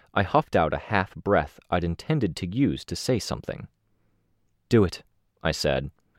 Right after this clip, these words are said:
I flew over to the house. Nan was gathering the kids. Some had bags.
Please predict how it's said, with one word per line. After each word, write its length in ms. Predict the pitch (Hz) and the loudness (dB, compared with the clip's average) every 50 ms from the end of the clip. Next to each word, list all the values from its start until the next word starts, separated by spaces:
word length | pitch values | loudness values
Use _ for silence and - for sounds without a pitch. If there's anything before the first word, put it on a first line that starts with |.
| _ _ _ _ _ _ _ _ - | _ _ _ _ _ _ _ _ -2
I 80 | - 90 | -2 0
flew 320 | - - 127 127 117 110 | 2 6 6 8 8 8
over 180 | 107 90 85 85 | 8 6 4 0
to 120 | - 87 | -2 -2
the 180 | 76 78 73 87 | -4 -2 -2 0
house. 360 | 85 64 - - - - - - _ _ _ _ _ _ | -2 -2 -2 -6 -14 -16 -16 -18 _ _ _ _ _ _
Nan 380 | - 95 104 107 101 87 73 73 | 0 2 2 4 4 2 0 -2
was 140 | 73 73 - | -4 -4 0
gathering 420 | - 92 82 78 - 76 71 69 | 2 2 2 2 0 -2 -4 -6
the 80 | 67 - | -6 -10
kids. 520 | - - 120 107 - - - - - - _ _ _ _ _ _ _ _ | -6 0 0 0 0 0 -4 -12 -16 -16 _ _ _ _ _ _ _ _
Some 380 | - - - 143 139 110 76 | -8 -2 2 2 4 2 2
had 240 | 67 73 80 78 73 | 0 -4 -4 -4 0
bags. 560 | - 101 98 80 60 50 - - - - - | 2 2 2 2 0 -2 -6 -14 -16 -18 -18